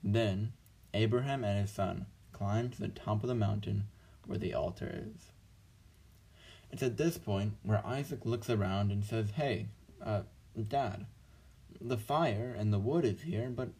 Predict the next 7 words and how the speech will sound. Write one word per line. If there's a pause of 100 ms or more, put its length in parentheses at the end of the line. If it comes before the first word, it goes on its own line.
where
is
the
lamb
for
the
sacrifice?"